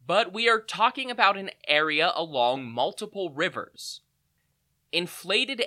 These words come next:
animal skins or leather sacks were often used as rafts by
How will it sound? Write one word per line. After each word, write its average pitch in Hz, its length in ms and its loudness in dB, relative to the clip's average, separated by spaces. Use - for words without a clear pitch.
animal 196 420 0
skins 110 680 -8
or 139 200 -2
leather 170 340 -2
sacks 170 760 0
were 139 260 -4
often 196 480 -4
used 139 520 -10
as 120 280 -4
rafts 131 640 0
by 123 300 0